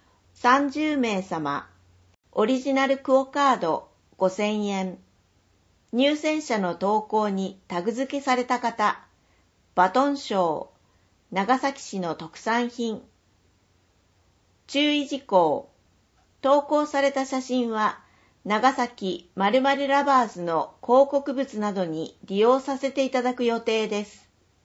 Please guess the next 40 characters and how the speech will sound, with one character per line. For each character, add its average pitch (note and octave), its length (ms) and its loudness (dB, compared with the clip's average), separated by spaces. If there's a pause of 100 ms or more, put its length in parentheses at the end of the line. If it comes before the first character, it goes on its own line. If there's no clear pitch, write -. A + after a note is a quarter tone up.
(760)
作 G#3+ 320 -2
品 C4 380 0
に B3+ 400 0
人 C#4 300 -2
物 C#4 220 -4
が G3 160 2
写 F#3 220 -4
っ - 20 -16
て C4+ 240 -2
い A3 40 0
る F#3+ 100 -2
場 D#3 200 2
合 F#3 220 0
は、 E3+ 260 0 (460)
投 A#3 240 4
稿 A#3 260 4
前 A3+ 300 0
に F3 300 -8 (360)
被 - 120 -18
写 A3 200 2
体 G#3+ 500 0
及 G#3 260 2
び G#3+ 300 -6 (100)
撮 G#3+ 400 -4
影 D4 160 4
者 C4+ 160 0
の A3 120 0
方 G3 300 -4
の F3 400 -2
承 C4+ 320 6
諾 C#4 320 0
を - 160 -4
必 G3+ 120 -8 (260)
ず C#4+ 140 6
得 C#4 80 4
て C#4 80 0
く A#3+ 100 -6
だ G3 140 -4
さ F3+ 180 -2
い。 D3+ 200 -6